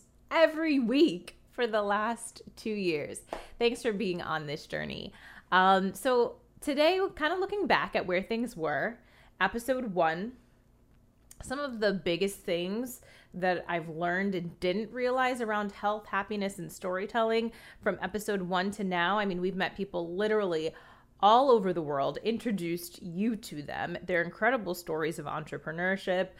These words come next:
perseverance, self-discovery,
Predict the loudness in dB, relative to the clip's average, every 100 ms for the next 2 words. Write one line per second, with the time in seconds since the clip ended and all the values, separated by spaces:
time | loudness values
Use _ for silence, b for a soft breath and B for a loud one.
0 | B B B -4 -2 -4 -6 -2 0 2
1 | 0 -4 -10 -4 -4 -4 -10 -14 -6 -2
2 | 0 2 2 2